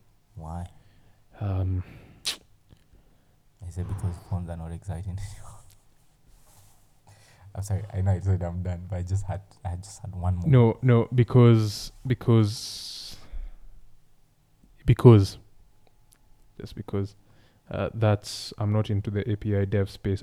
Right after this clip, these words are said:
Speaker 2: as much as I used to be.
Speaker 1: Mm-hmm.
Speaker 2: Um, but yeah.
Speaker 1: Yeah,
Speaker 2: Yeah.
Speaker 1: but interesting fact. Turns out that ninety-eight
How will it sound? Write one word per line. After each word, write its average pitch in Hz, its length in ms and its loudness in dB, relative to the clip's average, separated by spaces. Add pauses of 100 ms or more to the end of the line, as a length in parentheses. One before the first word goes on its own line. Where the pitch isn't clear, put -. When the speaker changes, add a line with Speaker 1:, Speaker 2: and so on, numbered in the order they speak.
Speaker 2:
as 101 160 -2
much 98 300 -2
as 92 100 -6
I 98 60 -4
used 98 300 -6
to 101 60 -10
be. 101 200 -8 (440)
Speaker 1:
Mm-hmm. 95 540 -4
Speaker 2:
Um, 92 1080 -8 (600)
but 120 300 -4
yeah. 107 220 2 (1700)
Speaker 1:
Yeah, 104 120 -2
Speaker 2:
Yeah. 98 80 2
Speaker 1:
but 101 240 0
interesting 107 460 -4
fact. - 480 -10 (720)
Turns 120 300 0
out 107 200 0
that 90 220 -10
ninety-eight 98 1400 -2